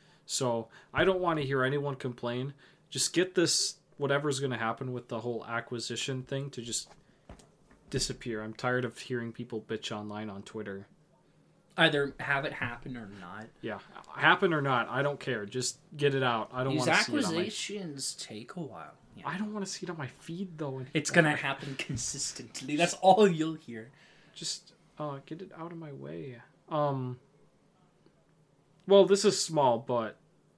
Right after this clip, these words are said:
Speaker 1: uh, but, yeah, James Gunn did confirm he's working on the Superman movie.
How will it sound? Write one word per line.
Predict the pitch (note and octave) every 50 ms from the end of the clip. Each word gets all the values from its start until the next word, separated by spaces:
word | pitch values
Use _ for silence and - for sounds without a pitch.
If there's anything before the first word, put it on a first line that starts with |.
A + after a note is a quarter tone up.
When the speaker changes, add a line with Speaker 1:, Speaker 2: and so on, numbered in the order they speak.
| _ _ D3+
Speaker 1:
uh, | C#3 C3 A#2+ - _ _ _ D#3+ D#3 - _ _ _ _ _ -
but, | B2+ A#2+ A2+ A2 - - _
yeah, | C#3 C3 C3 B2 A2+ G#2+ G#2+ - _ _ - - D#3+
James | C#3 D3+ D3+ D3+ C#3+ B2+
Gunn | - D3 C#3 C3+ B2+
did | B2+ C3 B2+ B2+
confirm | - C3 B2 B2 - C3 B2+ A#2+ A2 G#2+
he's | G#2+ A#2 A2+ G#2+ -
working | B2 A#2 A#2 A#2 - A#2+
on | A2 A2
the | G#2+ G2+
Superman | - - A#2 A2+ A2 A2 A2 G#2 G#2 G#2
movie. | G#2+ G#2 G#2 G#2 G#2 G2+ G#2+